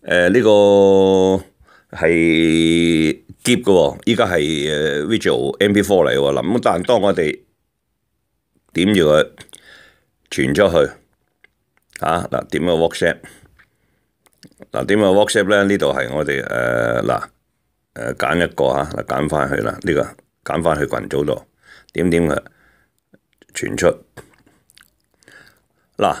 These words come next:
喺你點呢個右下角呢個，呢個放出之前呢，留意啦。嗱，呢度上邊呢，呢個位置呢，佢已經而家呢，綠色嗰度呢，就係表示話係，誒，M P four嘅格式。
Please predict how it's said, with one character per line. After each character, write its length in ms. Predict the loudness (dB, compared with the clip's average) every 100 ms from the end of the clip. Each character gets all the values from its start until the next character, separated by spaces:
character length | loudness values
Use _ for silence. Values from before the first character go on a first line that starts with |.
| -8
喺 220 | -2 0
你 380 | 2 2 0 -6 _ -6
點 300 | -2 0 2
呢 420 | 0 -4 _ -2
個 100 | 0
右 240 | 2 0 0
下 180 | -2 0
角 200 | 0 0
呢 80 | 0
個， 180 | 0 0
呢 120 | 2
個 140 | 0 0 -4 -14 -18
放 340 | -6 0 2
出 100 | 2
之 160 | 0 -2
前 240 | -4 -4
呢， 120 | 0 0
留 200 | 0 0
意 120 | 0
啦。 180 | 0 -2 _ -20 -12 -2
嗱， 160 | 2
呢 100 | 2
度 80 | 2
上 320 | 2 2 2
邊 140 | 0 0
呢， 260 | 0 0 -6 _ -6
呢 140 | -2
個 120 | 0
位 180 | 2 0
置 180 | 0 0
呢， 140 | 2
佢 80 | 2
已 160 | 2 0
經 320 | -2 -2 -4 _
而 180 | -12 -6
家 140 | 0 2
呢， 200 | 2 0 _ _ _
綠 240 | -4 -4 -2
色 100 | -4
嗰 180 | 0 2
度 160 | 2
呢， 140 | 4 2
就 120 | 2
係 60 | 0
表 200 | 0 -2
示 220 | 0 0
話 300 | 0 0 0
係， 380 | 0 0 -2 0
誒 440 | 0 2 2 0 0
，M 160 | 0
P 120 | 0
four 380 | 0 2 2 2
嘅 40 | -2
格 200 | -2 -2
式。 180 | -4